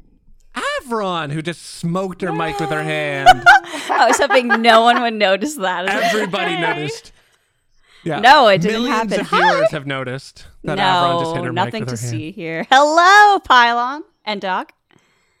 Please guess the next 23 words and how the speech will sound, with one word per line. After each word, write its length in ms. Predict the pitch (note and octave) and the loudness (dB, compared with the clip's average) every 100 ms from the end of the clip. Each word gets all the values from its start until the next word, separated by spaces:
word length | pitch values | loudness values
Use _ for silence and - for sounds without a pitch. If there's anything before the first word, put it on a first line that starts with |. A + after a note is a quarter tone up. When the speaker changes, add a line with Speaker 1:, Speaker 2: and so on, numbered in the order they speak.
| _ - - | _ -20 -18
Speaker 2:
Hello. 180 | B3+ E4 A4 | -18 -16 -12
Speaker 1:
How's 200 | D5+ B3 | -8 -8
it 120 | A4+ - | -8 -6
going, 240 | A#4+ C5+ | -6 -6
Avron? 460 | E3 C3+ C3+ C#3+ G4+ - - - _ _ _ | -8 -10 -10 -10 -12 -14 -18 -20 _ _ _
Speaker 3:
It's 300 | C4+ F#4 - | -4 -4 -6
going. 880 | - D#4 F4+ - B4 B3+ A3+ G#3 G3 | -8 0 2 2 2 2 0 -2 -2
How 280 | G3+ A3+ D#4 | -6 -6 -6
about 300 | - G4+ A4 | -4 -4 -2
you, 360 | D#4+ E4 E4+ | 0 2 0
Pylon? 640 | B3 C#4 B3+ B3+ C4 B3+ C4 | -4 -4 -2 -2 -2 -4 -2
How 100 | E4 C5 | -2 -2
are 40 | F4 | -4
you 300 | G#3+ G3 A3 | -6 -6 -6
doing? 400 | F3 D#3+ D#3 D#3 | -6 -6 -4 -4
Speaker 1:
I 200 | G3+ F#4+ | -4 -4
am 180 | C#4 | -6
Speaker 2:
Yeah. 560 | E3 D3 C#3+ - - B3 | -8 -8 -8 -10 -8 -8
Speaker 1:
exhausted 880 | G#3+ G3+ G3+ B3+ F#4 - - F3+ F3 | -8 -8 -8 -6 -6 -8 -8 -8 -6
beyond 400 | G#3 A3 A#3+ C#4+ | -6 -6 -6 -6
imagination. 960 | F3+ C3 D3 E3+ C4+ A4+ B4+ C#4+ C#4 | -8 -8 -6 -6 -6 -6 -8 -8 -8
Speaker 2:
<laughs> 680 | - C#4 C4+ F#4 F#4 B4 C5+ | -6 -6 -6 -2 -4 -2 -4
Speaker 1:
Weird. 580 | - F3+ A4+ A4 A#3+ D3 | -2 -2 -2 -2 -6 -8